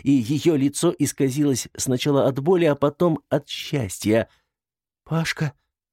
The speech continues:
что со мной? Почему я здесь? Это больница?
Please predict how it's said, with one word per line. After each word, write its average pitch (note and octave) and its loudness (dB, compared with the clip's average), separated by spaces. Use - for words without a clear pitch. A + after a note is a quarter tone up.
что - -8
со A#2+ -4
мной? A#2+ -2
Почему E3+ 0
я B2+ 2
здесь? B2 -2
Это - -2
больница? D#3+ -2